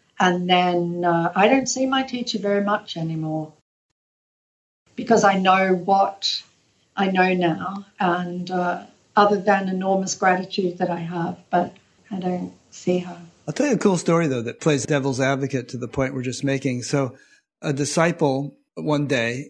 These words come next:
Speaker 2: came upon his teacher and God incarnate standing next to each other. And for a second, he thought, "Well, who should I bow to first? You know,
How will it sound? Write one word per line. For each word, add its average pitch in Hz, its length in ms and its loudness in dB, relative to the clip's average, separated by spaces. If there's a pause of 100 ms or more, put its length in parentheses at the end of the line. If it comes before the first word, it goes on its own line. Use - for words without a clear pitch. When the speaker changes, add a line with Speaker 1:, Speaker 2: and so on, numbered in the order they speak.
Speaker 2:
came 147 220 2
upon 135 440 -2
his 123 200 -8
teacher 220 560 -2 (320)
and 139 400 -2 (280)
God 147 300 2
incarnate 135 680 0
standing 135 460 -2
next 131 220 -2
to 131 100 -4
each 113 180 -6
other. 117 280 -8 (440)
And 135 300 -2
for 151 160 0
a 135 60 2
second, 165 420 2
he 139 120 -2
thought, 139 360 -2
"Well, - 80 -8
who 147 160 -2
should 151 160 -2
I 127 120 2
bow 131 280 0
to 139 220 -6
first? - 560 -8
You 117 80 -10
know, 127 240 -8